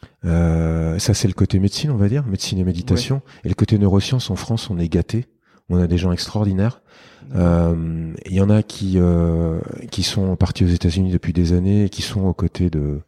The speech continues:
Speaker 1: euh, de Richard Davidson, par exemple, euh,
Speaker 2: Ok.
Speaker 1: euh, dans son centre universitaire. Mais il y en a aussi en France. Euh, il y a Jean-Philippe Lachaud de l'inserm,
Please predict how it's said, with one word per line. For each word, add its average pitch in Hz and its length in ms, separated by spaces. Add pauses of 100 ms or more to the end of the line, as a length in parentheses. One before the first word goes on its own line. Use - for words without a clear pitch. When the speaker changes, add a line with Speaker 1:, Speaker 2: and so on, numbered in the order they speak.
(640)
Speaker 1:
euh, 82 680
de 87 100
Richard 87 360
Davidson, 87 500 (100)
par 80 140
exemple, 82 400
euh, 82 340
Speaker 2:
Ok. 131 160 (460)
Speaker 1:
euh, 107 100 (220)
dans 92 120
son - 140
centre 92 300
universitaire. 98 640
Mais 95 160
il 90 40
y 90 60
en 87 120
a 92 140
aussi 92 360
en 95 80
France. - 480
Euh, 87 280 (440)
il 104 60
y 82 40
a - 20
Jean-Philippe 92 460
Lachaud 117 380 (280)
de 87 60
l'inserm, 107 680